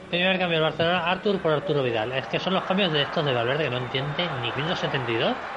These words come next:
Que dices tú, tenía que cambiar mejor a Rakitic, que se ha fundido ya, y dejar a, al que está manejando el partido, que es Artur. No, no, no. A Rakitic es intocable. Hay que dejar a Ar-,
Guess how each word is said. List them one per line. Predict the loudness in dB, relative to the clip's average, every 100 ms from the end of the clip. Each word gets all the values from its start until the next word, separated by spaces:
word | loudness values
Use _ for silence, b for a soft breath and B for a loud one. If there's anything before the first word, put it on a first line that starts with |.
| -8 -8 -2
Que | 0
dices | 0 0
tú, | 0
tenía | 0 2 2
que | 2
cambiar | 2 2 0
mejor | 0 0 2
a | 2
Rakitic, | 2 2 0 0 -2
que | -2
se | -2
ha |
fundido | 0 0 2 0 2
ya, | 0 -2 -6 -8 -8 -2
y | 0
dejar | 2 2 4
a, | 4 4
al | 0 0
que | -4
está | -2 2
manejando | 2 2 0 0 0
el | 2
partido, | 0 0 0 0
que |
es | -2 0
Artur. | 0 0 0
No, | 0
no, | 2 2
no. | 2 2 0 -4 -12 -12 -10 -2
A | 0
Rakitic | 2 2 4 4 2 2
es | 0 2
intocable. | 0 0 2 2 2 0
Hay | 0 2
que |
dejar | 0 2
a | 2
Ar-, | 2